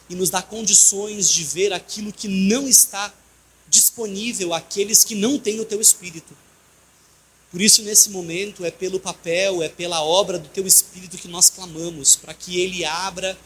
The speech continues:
o nosso entendimento, para que Ele nos torne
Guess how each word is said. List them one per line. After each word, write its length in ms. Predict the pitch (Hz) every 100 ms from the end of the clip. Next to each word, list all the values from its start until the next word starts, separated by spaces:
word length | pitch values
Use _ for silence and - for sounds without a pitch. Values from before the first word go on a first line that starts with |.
| - _ -
o 40 |
nosso 360 | 165 175 190 190
entendimento, 840 | 170 170 175 160 147 156 165 -
para 180 | - 147
que 180 | - 175
Ele 140 | 165
nos 180 | 175 170
torne 540 | - 170 175 185 180